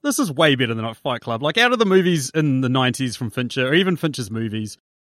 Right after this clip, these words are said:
I, I've rewatched Fight Club. I went and saw it at the movies, and I feel like Fight Club loses its sting and its appeal once you know the ending. Whereas for this film, I can rewatch this a lot, and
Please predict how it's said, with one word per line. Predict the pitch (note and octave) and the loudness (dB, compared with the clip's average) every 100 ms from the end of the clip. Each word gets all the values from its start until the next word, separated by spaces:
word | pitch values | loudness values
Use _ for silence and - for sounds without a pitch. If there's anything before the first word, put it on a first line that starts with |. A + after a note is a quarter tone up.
| _ E3+ | _ 0
I, | A3 B3+ | 4 4
I've | F#3+ A#3 | 4 0
rewatched | G3 A3+ G3+ F#3 - | 0 -2 -2 -4 -4
Fight | D3+ C3 | -6 -4
Club. | D3 C#3 | -6 -4
I | |
went | F3+ G3 | -6 -6
and | |
saw | F#3+ | -6
it | E3+ | -6
at | |
the | C#3 | -4
movies, | C3 B2+ B2 A#2 | -6 -4 -6 -6
and | C#3 C3 A#2+ _ _ - | -6 -6 -8 _ _ -14
I | |
feel | D3+ C4+ | -4 2
like | C#4 - | 2 0
Fight | - G#3+ - | 0 0 2
Club | G#3+ C3+ | 2 2
loses | C#3 F3 E3 D#3 | 4 4 4 0
its | D#3 - | -6 -8
sting | - E3 C#3+ A#2+ | -2 2 2 2
and | A#2+ B2 | -2 -4
its | - | -6
appeal | B2+ - D3 B2 A2+ | -8 0 2 2 0
once | B2 - | -4 -4
you | |
know | B2 A#2 | -4 -4
the | A2+ | -4
ending. | C3 A#2+ G2 F2 - _ _ _ - | -4 -4 -4 -10 -20 _ _ _ -2
Whereas | D3+ D3 B2+ | 4 4 4
for | - | 0
this | F3+ G#3 | 0 2
film, | - C#3 A#2+ | 2 2 2
I | A#2+ C#3 | -2 -2
can | D3+ B2 A2+ | -2 -2 0
rewatch | D#3 D3+ C3 - | 2 2 0 -4
this | C3 A2 - - _ _ - | -6 -6 -8 -14 _ _ -10
a | D3+ | -4
lot, | B2 C3+ B2+ G#2 - | 0 2 2 0 -4
and | C3 B2 B2 A2 | -4 -2 -2 -4